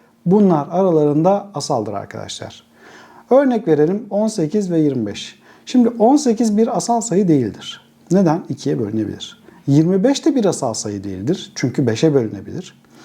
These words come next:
Ama on sekiz ve yirmi beş aralarında asaldır. Çünkü her ikisini de bölen bir sayı birden başka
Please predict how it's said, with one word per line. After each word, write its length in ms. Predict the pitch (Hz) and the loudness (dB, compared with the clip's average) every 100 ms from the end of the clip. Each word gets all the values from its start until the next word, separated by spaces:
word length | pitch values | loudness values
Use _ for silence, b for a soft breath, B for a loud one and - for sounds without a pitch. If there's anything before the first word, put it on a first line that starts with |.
| B B B | B B B
Ama 280 | 180 202 202 | 2 2 2
on 180 | 196 285 | 2 4
sekiz 440 | 311 320 311 220 | 4 0 2 2
ve 60 | 180 | 2
yirmi 360 | 147 131 123 107 | 2 0 -2 -2
beş 360 | 220 - - _ - | -2 -4 -16 _ -6
aralarında 680 | 156 208 269 302 302 233 - | 0 2 4 6 6 4 -2
asaldır. 600 | 143 220 302 233 180 - | -8 -2 -2 0 -2 -6
Çünkü 380 | - 285 294 175 | 0 2 2 2
her 200 | 151 302 | 2 2
ikisini 500 | 320 294 226 208 220 | 4 2 2 2 2
de 280 | 160 147 - - _ _ _ _ b b b b b b | 2 0 -4 -18 _ _ _ _ b b b b b b
bölen 540 | 135 170 208 269 302 233 | 2 4 6 6 6 6
bir 120 | 220 | 2
sayı 540 | 202 185 180 180 262 - | 0 0 2 2 0 -4
birden 560 | 127 160 160 180 214 151 | 0 2 2 0 0 0
başka 500 | 131 - 107 - | -2 -6 -10 -10